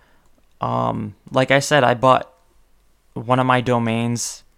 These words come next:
two of my domains. I bought let's travel tour dot com, uh, at auction. And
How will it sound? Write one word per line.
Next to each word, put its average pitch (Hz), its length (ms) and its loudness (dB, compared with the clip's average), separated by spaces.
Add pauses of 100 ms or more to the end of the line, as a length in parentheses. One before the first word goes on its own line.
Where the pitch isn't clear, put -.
two 190 160 2
of 175 80 4
my 113 140 2
domains. 110 420 -6
I - 100 -2
bought 139 280 2
let's 135 320 0
travel 131 440 -2
tour 139 200 -2
dot 135 200 -2
com, 120 420 -2 (320)
uh, 113 280 -2
at 113 180 -2
auction. - 460 -6 (1080)
And 135 580 2